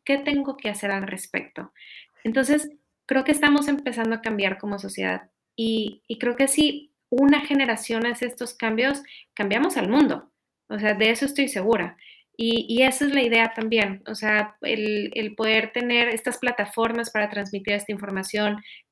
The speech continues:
ted, Grijalbo, tu programa, otras entrevistas, hace que al menos se siembre una semillita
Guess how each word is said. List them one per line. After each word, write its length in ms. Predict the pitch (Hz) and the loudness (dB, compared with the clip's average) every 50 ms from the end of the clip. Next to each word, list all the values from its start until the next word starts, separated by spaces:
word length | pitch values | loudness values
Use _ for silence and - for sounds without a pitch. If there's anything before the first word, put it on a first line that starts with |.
| _ _ | _ _
ted, 360 | - 220 214 214 214 214 208 - - _ _ _ _ _ | 2 4 4 4 4 2 0 -6 -14 _ _ _ _ _
Grijalbo, 680 | - 214 214 196 - 214 208 208 208 208 208 208 208 - - | -6 -6 -4 -4 -4 -2 -2 0 0 0 -2 -4 -4 -6 -4
tu 120 | 262 247 | -4 -4
programa, 640 | - 214 208 208 208 202 202 208 208 208 208 208 - | -2 -2 -2 0 2 2 2 2 2 2 0 0 -2
otras 300 | 220 214 220 220 220 - | -4 -6 -4 -6 -6 -6
entrevistas, 720 | 214 208 208 208 202 208 208 208 - 214 214 214 214 - - _ - - - _ _ _ _ _ _ _ _ _ _ - | -6 -6 -6 -4 -4 -4 -4 -4 -2 -2 -2 -2 -4 -6 -12 _ -20 -20 -20 _ _ _ _ _ _ _ _ _ _ 2
hace 240 | 254 247 - 311 | 4 4 4 6
que 80 | 302 311 | 6 6
al 80 | 294 262 | 6 6
menos 260 | 247 247 262 254 - | 6 2 2 0 -2
se 80 | 247 - | -2 -2
siembre 300 | - 233 226 226 233 240 | 0 2 2 2 2 0
una 160 | 240 247 247 | 0 0 -2
semillita 840 | - - 226 220 208 202 185 196 196 196 - 226 262 - - - | -2 -2 -2 -2 -2 -2 -2 -4 -4 -2 -2 -2 0 -2 -4 -8